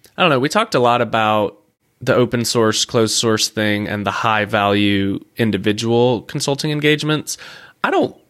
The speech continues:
mind the idea of somebody pays us a bunch of money to come in and build out this feature, you know, in a week or two, and then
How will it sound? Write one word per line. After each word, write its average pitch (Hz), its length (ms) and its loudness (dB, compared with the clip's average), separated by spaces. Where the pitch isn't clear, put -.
mind 120 440 2
the 113 160 2
idea 107 460 2
of 104 420 -8
somebody 120 320 2
pays 113 320 0
us - 500 -2
a 113 60 -4
bunch 110 260 -2
of 107 60 -6
money 104 260 -2
to - 120 -8
come 107 260 -4
in 98 400 -2
and 110 320 0
build 107 240 4
out 98 440 0
this 107 220 -2
feature, 98 680 0
you 127 100 2
know, 98 120 2
in 110 140 2
a 104 40 2
week 113 260 0
or 101 80 -2
two, 98 540 0
and 117 260 0
then 104 580 2